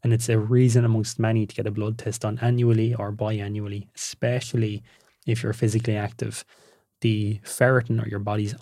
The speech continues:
iron store, the backup store, that drops asymptomatically all the way down to full-blown anemia.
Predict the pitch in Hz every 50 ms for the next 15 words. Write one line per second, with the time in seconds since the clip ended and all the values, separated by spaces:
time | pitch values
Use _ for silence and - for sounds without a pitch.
0 | - - 110 113 117 123 123 113 117 - - 117 117 117 117 117 - 110 113 117
1 | - 135 117 - - - - 117 117 104 101 117 - - - _ _ _ - -
2 | 156 151 139 - - 131 123 120 117 117 - - 117 120 117 117 - 117 113 113
3 | 117 110 107 120 117 113 113 117 113 107 113 - 113 120 120 120 113 113 110 110
4 | 110 107 101 107 107 107 107 104 - 110 98 98 107 - - - - 127 120 110
5 | 107 113 110 110 107 101 101 104 107 117 117 113 107 98 - -